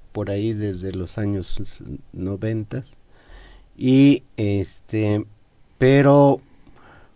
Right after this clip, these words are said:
pues, la actividad había sido muy, muy irregular, muy baja, en fin, y a partir de, este, del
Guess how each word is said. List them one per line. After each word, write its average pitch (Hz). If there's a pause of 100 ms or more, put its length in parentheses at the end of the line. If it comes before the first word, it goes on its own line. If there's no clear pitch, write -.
(120)
pues, 117
la 120
actividad 131
había 127
sido 117
muy, 110 (640)
muy 107
irregular, 104
muy 107
baja, 113
en 98
fin, 110 (720)
y 156 (340)
a 110
partir 120 (380)
de, 110 (140)
este, 92 (800)
del 87